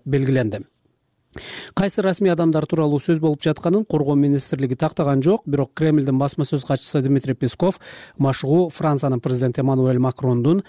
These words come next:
Британиянын тышкы иштер министри Дэвид Кэмерондун жана айрым америкалыктардын соңку билдирүүлөрүнө байланыштуу уюштурулуп жатканын айтты. Мындай курал колдонулган машыгуулар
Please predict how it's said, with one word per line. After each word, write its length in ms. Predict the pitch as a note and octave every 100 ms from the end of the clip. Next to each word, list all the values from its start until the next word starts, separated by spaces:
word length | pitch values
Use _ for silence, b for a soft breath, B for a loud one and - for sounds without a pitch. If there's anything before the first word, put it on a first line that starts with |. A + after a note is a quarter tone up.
| B B -
Британиянын 520 | D#3 F3 E3 D#3 C#3
тышкы 280 | E3 - D#3
иштер 180 | E3
министри 380 | C#3+ C#3+ C3 C3+
Дэвид 280 | A#2+ C3+ B2+
Кэмерондун 540 | - B2 B2 C#3+ F#3+
жана 320 | G3+ D3 D#3 D#3+
айрым 360 | C3+ C3 D3+ G3+
америкалыктардын 880 | D#3 C3+ D3+ E3 F3 E3+ F#3+ F3 F#3+
соңку 260 | - C#3 E3+
билдирүүлөрүнө 720 | E3+ F3+ F3+ F3 C#3 B2+ C3 C#3
байланыштуу 480 | C3+ B2+ A#2 D3+
уюштурулуп 480 | C3+ - B2 B2+ B2+
жатканын 400 | B2 - A2 A2
айтты. 400 | A2 A2+ - A#2+ - _ B B B B
Мындай 260 | - E3+ C#3+
курал 300 | - D3+ C3+
колдонулган 580 | D3+ C#3 C#3 C3+ C3 B2+
машыгуулар 560 | C3 - C3 C3 D#3+